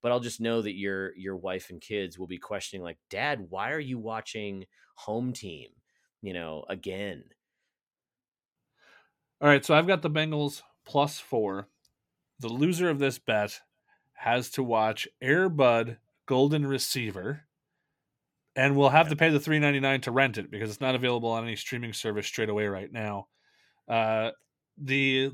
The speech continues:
Speaker 2: description of the movie, "After seeing Air Bud, the Wonder Canine master football on T V,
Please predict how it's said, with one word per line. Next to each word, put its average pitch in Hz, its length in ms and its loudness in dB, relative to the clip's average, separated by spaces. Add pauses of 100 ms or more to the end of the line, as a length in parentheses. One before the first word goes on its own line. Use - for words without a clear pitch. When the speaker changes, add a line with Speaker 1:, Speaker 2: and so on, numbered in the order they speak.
Speaker 2:
description 190 500 4
of 170 80 2
the 156 120 4
movie, 139 440 4 (340)
"After 190 300 6
seeing 175 400 0
Air 165 260 4
Bud, 117 460 2 (360)
the 117 160 -2
Wonder 165 400 2
Canine 127 600 -2
master 127 380 -2
football 123 520 2
on 113 180 -2
T 127 240 -4
V, 123 380 -2